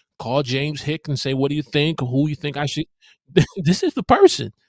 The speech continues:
that they care about what you're trying to build with the huddle. And so you need to take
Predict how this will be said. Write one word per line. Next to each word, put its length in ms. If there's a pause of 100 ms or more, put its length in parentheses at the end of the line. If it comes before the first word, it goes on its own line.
(200)
that 480
they 200
care 440
about 420 (880)
what 440
you're 200
trying 360
to 100
build 340
with 200
the 100
huddle. 320
And 200
so 220
you 300
need 260
to 60
take 280